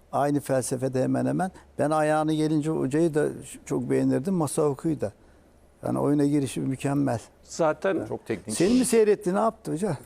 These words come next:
Speaker 2: <laughs> Evet. Şey hocam,
Speaker 1: Evet.
Speaker 2: mesela ilk yarı Beşiktaş o kanattan çok zorlandı Ankara Gücü maçında.
Speaker 1: Evet.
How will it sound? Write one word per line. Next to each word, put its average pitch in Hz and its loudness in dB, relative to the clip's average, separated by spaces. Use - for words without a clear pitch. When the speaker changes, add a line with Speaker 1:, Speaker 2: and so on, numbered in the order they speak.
Speaker 2:
<laughs> - -4
Evet. - 0
Şey 185 0
hocam, 190 2
Speaker 1:
Evet. 175 -2
Speaker 2:
mesela 156 0
ilk 156 -4
yarı 165 2
Beşiktaş 151 -2
o 151 0
kanattan 156 0
çok 151 -2
zorlandı 123 0
Ankara 123 -2
Gücü 123 -4
maçında. 143 -2
Speaker 1:
Evet. 226 -4